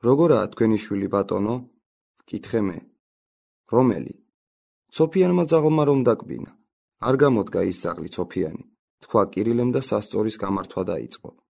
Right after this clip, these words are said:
„რას ამბობთ, კირილე ბატონო?“ „რა ვთქვი, ბიჭო დაუჯერებელი.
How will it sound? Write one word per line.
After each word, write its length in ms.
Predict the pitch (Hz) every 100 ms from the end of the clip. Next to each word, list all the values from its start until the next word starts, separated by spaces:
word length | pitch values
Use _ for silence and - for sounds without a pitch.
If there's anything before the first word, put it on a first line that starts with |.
| _ _ _ _ _
„რას 180 | 143 160
ამბობთ, 340 | 151 101 95 -
კირილე 360 | 110 110 113 107
ბატონო?“ 400 | 101 - 80 - _ _ _ _ _ -
„რა 80 | 107
ვთქვი, 260 | 135 - 101
ბიჭო 280 | 98 113 98
დაუჯერებელი. 760 | 101 107 107 107 104 90 78